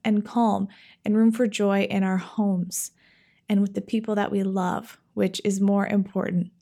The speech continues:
than ever. Three, when a crisis hits, we already have a lifestyle that helps us deal and adjust to the situation. One of the unexpected side effects of this pandemic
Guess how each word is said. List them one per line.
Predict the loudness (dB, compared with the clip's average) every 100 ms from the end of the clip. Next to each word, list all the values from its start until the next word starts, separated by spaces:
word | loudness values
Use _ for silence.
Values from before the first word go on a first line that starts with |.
| -10
than | -8
ever. | -8 -10 -10 -12 -14 _ _ _ _ _ _ _ _
Three, | -4 -2 -2 -6 _ _ _ _ 0
when | 4
a | 4
crisis | 4 2 2 0 -2
hits, | -2 -2 -4 -6 -6 _ _ _ _ _ _
we | 0 4
already | 4 4 4 0
have | 0 0
a | 0
lifestyle | 0 0 0 -2 -2 -2 -6 -8
that | -6
helps | -4 -4 -4
us | -6
deal | -4 0 2 2 -2 -6 -20 -18 0
and | 2
adjust | 2 2 0 -2 -8 -14 _ _
to | -6
the | -2
situation. | -2 -2 -4 -4 -4 -4 -6 -8 _ _ _ _
One | 2 2 2
of | -2 -4
the | -4 -2
unexpected | 0 0 -4 -4 -4 -2
side | 0 2 0
effects | 0 -4 -4 -2
of | -2 0
this | 0 -2
pandemic | -4 -4 -4 -2 0 -2